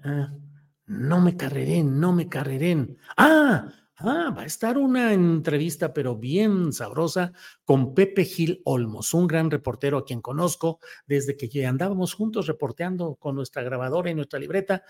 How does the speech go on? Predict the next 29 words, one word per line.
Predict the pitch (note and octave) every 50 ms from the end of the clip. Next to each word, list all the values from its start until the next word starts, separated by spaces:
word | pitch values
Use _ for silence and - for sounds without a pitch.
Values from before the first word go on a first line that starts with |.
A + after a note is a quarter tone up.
| - - - _ -
Pepe | E3 D#3+ D#3+ F3 -
Gil | - E3 D#3+ F#3+ -
Olmos, | - D3+ D#3+ D#3+ D#3+ E3+ E3 - B2+
actual | A2 - - C#3 C3+ C#3+ C#3
jefe | C3+ - C#3 C3+ C3 C#3+
de | A#2 A#2+
información | A#2 G#2 B2+ B2 A#2 A#2+ A2+ - - D#3 D#3 D#3+ D#3+ D#3 _ _ - - - _ _
de | A2 B2 B2
Proceso, | - - B2+ A#2+ - - F3+ F3+ F3 F3+ - F#3 G3+ G3+ - - _ _ - - _ -
eh, | C3 B2+ C3 B2 B2+ B2+
quien | - C3 A#2+ A#2
tiene | A#2+ - C#3+ C#3+ C#3+ D#3 D#3 C#3+
un | - C#3 C3+ C#3 - C#3+
nuevo | D3 C3 B2+ C3 C3 C3+ B2+ C3+ C#3 - - -
libro, | B2 B2 E3 F3+ D3+ C3+ C#3+ D#3 D#3 D#3 - _ _ _ _ _ _ _ _
por | - B2 A2
aquí | A2 G#2+ - - C#3
lo | C3+ C3+ B2+
tengo, | - - D3+ D3+ C#3 C3 C3 D3+ D#3+ - _ _ _ _ _ _ _ _ _ _
eh, | - A#2 A#2 A#2 A2+ A2+ A2
sobre | - - - - A#2+ A#2 A2+ A2 A2 A#2+ - -
el | - C#3 C#3 C3+ C3+
pastor | C3 A2 - - - - - F3 F3 F3 E3+ C#3
de | C#3+ B2+
masas, | A#2 A#2+ C3 A#2 G#2+ - - - - D3+ - - - - _ _ _ _
Andrés | - B2+ A#2+ A#2+ A#2+ A#2 G#2+
Manuel | A2 A2 A2+ B2+ C3+ C3
López | B2+ B2+ - A2+ -
Obrador | A2+ G#2 - F2+ - - - -